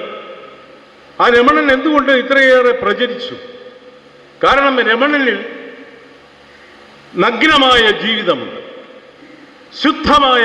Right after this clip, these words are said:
പ്രണയമുണ്ട്, അവിശുദ്ധമായ കാമനകളുണ്ട്. അത് രമണന്റെ ഭാഗത്തു നിന്നല്ല. രമണൻ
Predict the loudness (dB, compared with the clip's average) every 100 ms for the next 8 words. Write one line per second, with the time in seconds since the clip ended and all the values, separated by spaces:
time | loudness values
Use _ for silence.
0 | 0 0 0 -2 -4 -8 -12 -14 -16 -20
1 | -20 -20 -20 -20 -20 -16 -2 -2 0 -2
2 | 0 0 2 2 0 0 0 0 0 -2
3 | 0 0 -2 -6 -12 -14 -20 -20 -20 -20
4 | -20 -6 -2 0 0 0 -2 -4 -2 -2
5 | -2 -4 -4 -6 -10 -16 -20 -20 -20 -20
6 | -20 -20 -20 -4 0 2 2